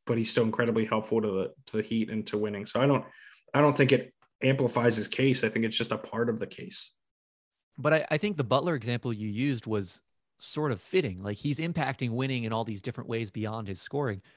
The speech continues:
Speaker 2: Steph does that too. It's just that he also happens to be an awesome scorer. So when the scoring isn't there, we notice it a little bit more. Like, if he's having a, you know, like, a low to mid-level all N B A type of offensive impact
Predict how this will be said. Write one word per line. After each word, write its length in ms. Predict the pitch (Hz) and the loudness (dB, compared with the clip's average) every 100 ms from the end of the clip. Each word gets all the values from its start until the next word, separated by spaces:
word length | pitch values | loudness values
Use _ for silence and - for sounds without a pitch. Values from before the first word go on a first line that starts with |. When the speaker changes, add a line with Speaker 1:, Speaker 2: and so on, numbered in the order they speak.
| _ _ | _ _
Speaker 2:
Steph 300 | - 180 175 | 0 0 2
does 220 | 156 131 | 0 2
that 240 | 117 120 | 0 0
too. 180 | - 196 | 2 4
It's 140 | 151 - | 2 0
just 160 | 131 | -2
that 80 | 127 | -2
he 100 | 120 | 0
also 300 | 110 110 113 | 0 0 0
happens 300 | 107 107 104 | -2 -2 -6
to 80 | 101 | -6
be 100 | 107 | -4
an 60 | |
awesome 260 | 104 104 117 | -4 -8 -12
scorer. 420 | - 139 127 110 - _ _ | -6 -2 0 0 -6 _ _
So 140 | 139 | -4
when 140 | 131 117 | -2 -2
the 40 | |
scoring 380 | - 135 123 113 | -2 0 0 -2
isn't 240 | 104 104 | -4 -4
there, 260 | 151 151 123 | -2 0 0
we 160 | 110 | 0
notice 380 | 104 107 117 - | -2 -2 -2 -4
it 60 | 98 | -6
a 40 | |
little 200 | 95 95 | -6 -6
bit 160 | 101 - | -8 -8
more. 320 | 95 90 85 _ _ _ _ _ - | -10 -10 -12 _ _ _ _ _ -4
Like, 200 | 151 143 | -4 -2
if 140 | 156 | -4
he's 520 | - 214 233 226 - - _ | -4 -8 -6 -6 -8 -10 _
having 500 | - 151 147 139 131 | -6 -2 0 -2 -4
a, 440 | 117 117 113 110 95 - _ _ | -2 0 0 0 -4 -10 _ _
you 120 | 131 | -6
know, 100 | 104 | -4
like, 220 | 104 110 | -2 -2
a 140 | 110 107 - | -2 -4 -8
low 460 | 110 110 127 143 143 | -8 -2 2 2 0
to 180 | 127 | -4
mid-level 920 | 110 113 120 113 104 104 110 107 107 _ | -6 -4 -6 -4 -4 -2 0 -2 -4 _
all 240 | 117 113 113 | -4 -2 0
N 160 | 113 | -2
B 240 | 113 104 98 | -2 0 0
A 300 | 104 110 113 _ _ _ - | -2 -4 -8 _ _ _ -6
type 300 | - 127 127 | 0 0 0
of 100 | 113 | 0
offensive 480 | 110 113 120 117 101 | 0 0 -6 -6 -6
impact 520 | 104 131 131 135 | -6 -2 -2 -2